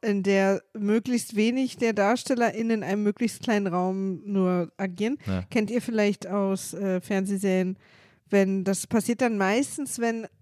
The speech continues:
Speaker 1: eine Folge der Se-, der aktuellen Staffel sehr viel Geld benötigt hat, <laughs> dass es dann in der Nähe davon so eine Bottle-Episode gibt, wo Leute dann irgendwie in einem Fahrstuhl eingeschlossen sind oder
Speaker 2: Ja, die
Speaker 1: irgendwie.
Speaker 2: berühmteste ist doch hier von Breaking Bad,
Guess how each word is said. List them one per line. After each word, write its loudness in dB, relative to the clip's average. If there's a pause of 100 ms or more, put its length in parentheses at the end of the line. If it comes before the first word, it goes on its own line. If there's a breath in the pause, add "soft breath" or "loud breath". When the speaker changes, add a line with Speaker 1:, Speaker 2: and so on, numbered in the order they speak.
(120)
Speaker 1:
eine 0
Folge 0
der 4
Se-, -2
der 2
aktuellen -2
Staffel 2
sehr 0
viel -4
Geld 2
benötigt -2
hat, -4 (120)
<laughs> -2 (680 loud breath)
dass 6
es 0
dann 2
in 0
der 6
Nähe 4
davon 2
so 0
eine 2
Bottle-Episode 0
gibt, -4
wo 0
Leute 4
dann 2
irgendwie -2
in 0
einem 0
Fahrstuhl -4
eingeschlossen -2
sind 0
oder 0 (100)
Speaker 2:
Ja, 2
die 0
Speaker 1:
irgendwie. 2 (160)
Speaker 2:
berühmteste 4
ist -4
doch -2
hier 0
von -6
Breaking -2
Bad, 2